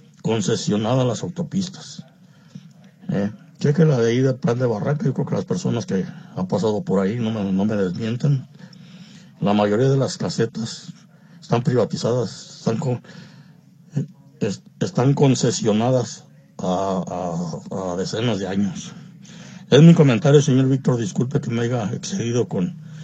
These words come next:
con esto, pero te digo que la población esté, esté inconforme con lo que, con lo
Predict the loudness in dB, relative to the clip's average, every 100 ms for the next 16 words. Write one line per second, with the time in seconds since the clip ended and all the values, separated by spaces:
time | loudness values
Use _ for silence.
0 | -16 -8 0 2 2 0 -2 -2 -2 -2
1 | -8 -14 -18 -18 -18 -18 -20 -10 -4 0
2 | 2 2 0 -2 0 0 0 0 2 0
3 | 2 4 4 2 -8 -20 -20 -20 -20 -20
4 | -20 -20 -20 -20 -20 -20 -20 -20 -16 -4
5 | -4 0 4 4 4 2 4 4 4 4
6 | 0 -2 -4 -6 -8 -6 -6 -6